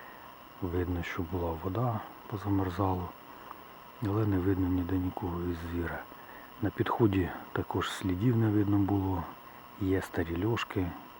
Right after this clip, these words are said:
і все. Поки що ситуація не дуже складається. Нікого не бачив, наслідженості по мінімуму.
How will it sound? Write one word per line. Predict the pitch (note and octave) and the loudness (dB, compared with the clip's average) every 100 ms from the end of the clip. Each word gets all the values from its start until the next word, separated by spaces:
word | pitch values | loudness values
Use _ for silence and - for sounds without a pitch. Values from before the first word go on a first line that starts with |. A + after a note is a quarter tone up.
| - | -2
і | A2+ A2 - | -2 -2 -8
все. | - F2 D2+ - - - - - - - - - - - - - - - - | -4 -2 -2 -6 -14 -16 -16 -16 -16 -16 -18 -18 -18 -16 -16 -14 -14 -16 -8
Поки | - G2+ G#2+ | -6 -2 -2
що | - F#2+ | -2 -4
ситуація | - - F#2 F2+ - F#2+ F2+ E2 - - - - - - - - - - | -8 -6 -2 -2 -2 0 2 0 -4 -12 -16 -18 -18 -18 -18 -18 -12 0
не | F#2 F2+ | 2 2
дуже | E2+ D2+ E2 | 0 -2 -4
складається. | - - D#2+ - - - - - - - - - - | -6 -8 -6 -8 -10 -10 -10 -10 -12 -14 -16 -14 -8
Нікого | F2 - - F2 | -6 -2 -2 -2
не | E2+ E2+ F#2 | -4 -4 -4
бачив, | G#2 - A#2+ A#2 - - - - - - - - - - | -4 -2 -2 -2 -8 -18 -18 -18 -18 -18 -18 -18 -16 -6
наслідженості | G#2 E2 - G2 F2+ F#2 F2 - | -4 -4 2 2 4 0 0 -2
по | F#2 F2+ | -4 0
мінімуму. | F2+ G#2+ A2 G#2+ G#2+ G#2+ F#2+ | 2 4 4 4 2 2 0